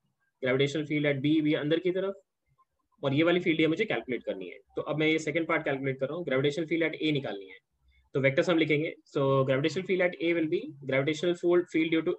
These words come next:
entire assembly and minus of gravitational field due to cavity mass। ठीक है, और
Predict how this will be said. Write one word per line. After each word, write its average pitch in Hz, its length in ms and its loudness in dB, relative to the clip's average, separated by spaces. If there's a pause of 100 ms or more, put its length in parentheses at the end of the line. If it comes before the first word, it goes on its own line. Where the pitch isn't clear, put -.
entire 139 340 0
assembly 180 380 -2 (1040)
and 139 240 0
minus 180 360 0
of 190 220 0
gravitational 143 540 0
field 156 240 4
due 143 120 4
to 240 100 2 (1080)
cavity 123 360 0
mass। - 240 -14 (2500)
ठीक 151 160 -2
है, 196 140 -4 (580)
और 123 220 0